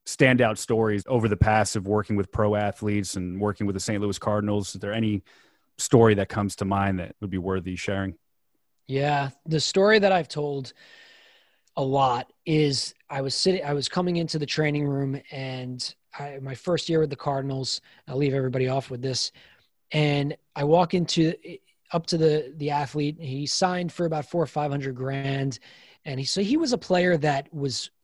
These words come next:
Speaker 2: had a possibilities maybe making to the show, but they can quickly overlook you. And he had Tommy John. His, his rehab was going okay at best.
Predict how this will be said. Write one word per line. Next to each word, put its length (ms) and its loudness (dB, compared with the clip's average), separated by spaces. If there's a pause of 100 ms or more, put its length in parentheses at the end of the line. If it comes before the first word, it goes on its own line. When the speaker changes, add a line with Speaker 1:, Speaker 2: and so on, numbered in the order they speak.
(300)
Speaker 2:
had 280 0
a 240 -2 (300)
possibilities 1080 0 (180)
maybe 240 -6
making 320 -6
to 100 -10
the 80 -8
show, 440 -2 (920)
but 360 4 (120)
they 160 0
can 140 0
quickly 320 2
overlook 460 4
you. 260 -2 (240)
And 320 -4
he 120 0
had 180 0
Tommy 280 -2
John. 400 -2 (1000)
His, 200 -4
his 200 -2
rehab 240 2
was 140 2
going 380 -2
okay 460 -6
at 100 -8
best. 400 -12